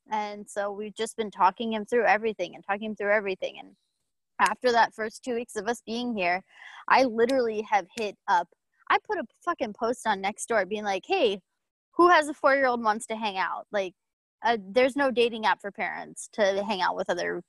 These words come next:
you know, like, for your kids. Th-, someone needs to come up with that, so I can create a little profile for my kid and be like,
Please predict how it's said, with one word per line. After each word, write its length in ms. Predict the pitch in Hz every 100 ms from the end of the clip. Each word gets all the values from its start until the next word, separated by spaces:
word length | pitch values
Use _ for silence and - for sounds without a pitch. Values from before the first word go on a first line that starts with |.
| _ -
you 140 | 208
know, 160 | 160 165
like, 160 | 170 - _ - _ _ -
for 80 | 208
your 160 | 175
kids. 500 | - 190 127 - - _ - -
Th-, 140 | 214 180
someone 260 | - 277 269
needs 200 | 247 208
to 60 | 226
come 140 | 220
up 140 | 185
with 100 | 175
that, 220 | - 123 95 -
so 120 | -
I 60 | 180
can 100 | 202
create 220 | - 220
a 100 | 220
little 160 | 214 202
profile 480 | 240 220 214 185 190
for 140 | 185
my 160 | 180 180
kid 180 | 202
and 80 | 190
be 100 | 190
like, 200 | 196 202